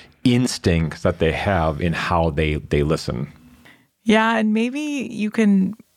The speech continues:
Speaker 2: pivot to that idea of intentionally building relationships with your instincts and, and what you're picking up on. This is the second piece in building trust within teams and groups.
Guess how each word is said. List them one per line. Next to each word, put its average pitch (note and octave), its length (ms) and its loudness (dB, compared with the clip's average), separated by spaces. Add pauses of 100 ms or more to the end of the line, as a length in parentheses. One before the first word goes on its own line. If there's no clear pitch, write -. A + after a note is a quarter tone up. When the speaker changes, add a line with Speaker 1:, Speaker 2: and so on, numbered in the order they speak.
Speaker 2:
pivot G3 360 2
to - 120 -2
that E3+ 140 0
idea E3+ 380 0
of E3+ 100 -2
intentionally E3+ 1160 0
building F3 380 2
relationships E3 840 -2
with D#3+ 160 -4
your E3+ 120 2
instincts E3+ 640 -2
and, E3+ 240 -2 (360)
and F#3+ 180 4
what F3+ 160 2
you're F#3 140 -2
picking E3+ 380 -2
up F3 200 0
on. D#3+ 180 2
This E3+ 180 -4
is F3 220 -4
the - 160 -2
second F3 500 -2
piece E3 300 -6
in E3+ 100 4
building E3+ 340 2
trust - 340 -4
within E3 300 0
teams E3+ 360 -4
and E3+ 160 2
groups. F3 420 0